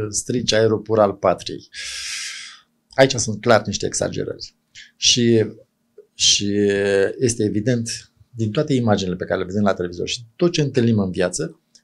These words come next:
că este o chestie mult pen-,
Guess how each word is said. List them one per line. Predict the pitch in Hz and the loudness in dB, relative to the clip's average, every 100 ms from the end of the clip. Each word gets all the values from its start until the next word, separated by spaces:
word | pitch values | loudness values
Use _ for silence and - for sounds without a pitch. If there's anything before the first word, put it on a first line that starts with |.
| _ | _
că | 156 | -4
este | 156 147 | -2 0
o | 143 147 143 _ _ _ _ _ _ _ _ _ _ _ _ _ _ - - | 0 -2 -6 _ _ _ _ _ _ _ _ _ _ _ _ _ _ -16 -6
chestie | 143 - 135 123 110 _ _ _ _ _ _ _ | -4 -2 -2 -2 -4 _ _ _ _ _ _ _
mult | 147 131 127 | -6 -2 0
pen-, | 113 104 - | 0 -2 -6